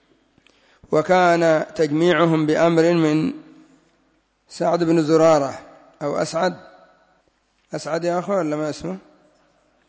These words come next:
أسعد بن زرارة، والمصلي بهم مصعب بن عمير. وهنا لما صلى النبي صلى الله عليه وسلم الجمعة صلوا أيضًا في مسجد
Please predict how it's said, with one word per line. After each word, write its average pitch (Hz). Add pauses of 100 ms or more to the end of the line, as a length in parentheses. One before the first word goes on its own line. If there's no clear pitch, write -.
(420)
أسعد 165
بن 160
زرارة، 139 (1600)
والمصلي 170
بهم 180
مصعب 165
بن 156
عمير. 143 (1200)
وهنا 202
لما 180
صلى 190
النبي 165
صلى 165
الله 160
عليه 156
وسلم 151 (1080)
الجمعة 156 (1700)
صلوا 170
أيضًا 165
في 160
مسجد 156